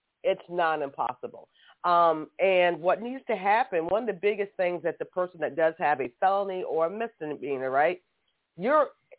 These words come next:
I'm just gonna keep it real, y'all. I don't know any other way to say this, but folks don't know if they want to take a risk on you. Particularly,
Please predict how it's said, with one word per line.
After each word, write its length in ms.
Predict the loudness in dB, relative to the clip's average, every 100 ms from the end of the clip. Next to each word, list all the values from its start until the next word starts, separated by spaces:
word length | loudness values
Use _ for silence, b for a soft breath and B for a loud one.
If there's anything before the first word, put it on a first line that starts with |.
| -20 -6
I'm 120 | -4 -4
just 120 | -2
gonna 140 | -2
keep 200 | -2 -8
it 60 | -4
real, 200 | -2 0
y'all. 220 | 2 2
I 80 | 2
don't 140 | 0
know 100 | -2
any 100 | -2
other 140 | -4 -2
way 80 | -6
to 80 | -4
say 180 | -4 -2
this, 160 | -4 -4
but 220 | -2 -2 -4 _
folks 260 | 0 0 -2 _
don't 400 | -2 -2 -4 -6
know 480 | 0 2 2 -2 -6 -10
if 200 | -8 -6
they 160 | -4 -4
want 340 | -2 -2 -4 -8
to 80 |
take 260 | -4 -4 -2
a 60 | -4
risk 260 | -4 -6 -2
on 200 | 0 0
you. 140 | -4 -8 B B -14 -6 -2
Particularly, 560 | -2 -2 -4 -2 -2